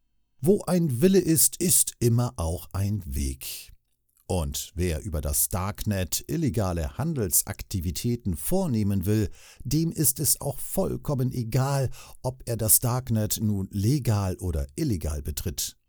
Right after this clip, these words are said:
Wahrscheinlich verschleiern ohnehin heute schon fast alle Nutzer des Darknets ihre Herkunft.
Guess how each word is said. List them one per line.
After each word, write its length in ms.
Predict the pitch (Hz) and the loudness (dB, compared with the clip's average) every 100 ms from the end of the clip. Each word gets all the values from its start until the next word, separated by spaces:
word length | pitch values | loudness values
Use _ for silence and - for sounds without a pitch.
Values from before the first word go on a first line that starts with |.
| _ _ _ _ _ _ | _ _ _ _ _ _
Wahrscheinlich 1000 | 139 143 - - 143 147 175 175 170 - | 0 2 2 2 2 2 2 2 0 0
verschleiern 680 | 151 139 - 139 143 151 131 | 0 2 2 0 0 0 0
ohnehin 640 | 139 135 123 139 190 120 | 2 4 6 6 4 4
heute 400 | 120 170 - 123 | 2 0 -2 -2
schon 300 | - - - | 0 0 0
fast 420 | - 117 - - - | 2 4 2 2 -6
alle 260 | 147 143 | -2 2
Nutzer 400 | 104 120 131 123 | 2 2 2 0
des 220 | 95 90 - | 2 2 2
Darknets 680 | 90 87 98 101 - - | 0 -2 -2 -2 4 4
ihre 220 | 120 117 | 4 0
Herkunft. 800 | 113 131 78 - 76 76 - - | 0 0 -2 -4 -6 -6 -6 -8